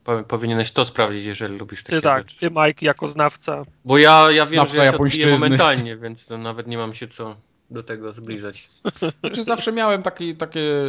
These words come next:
Speaker 3: taką ochotę chociaż sprawdzić, jak ta seria cała Persona wygląda. Mm, no może rzeczywiście ta czwórka to jest dobry, dobry moment.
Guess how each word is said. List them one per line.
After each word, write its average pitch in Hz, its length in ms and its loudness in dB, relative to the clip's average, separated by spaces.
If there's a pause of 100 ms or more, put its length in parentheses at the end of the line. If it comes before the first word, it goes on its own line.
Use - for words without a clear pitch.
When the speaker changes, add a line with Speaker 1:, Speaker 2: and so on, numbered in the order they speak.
Speaker 3:
taką 139 240 -6
ochotę 139 320 0
chociaż 127 240 -8
sprawdzić, 107 500 -2
jak 110 180 -4
ta 101 280 2
seria 101 400 2
cała 95 260 0
Persona 101 440 -2
wygląda. 101 580 2 (480)
Mm, 107 380 -2
no 208 80 -2
może 262 260 4
rzeczywiście 226 440 2
ta 107 120 0
czwórka 110 380 0
to 107 120 2
jest 98 180 0
dobry, 101 480 0 (120)
dobry 98 360 -2
moment. 95 500 -2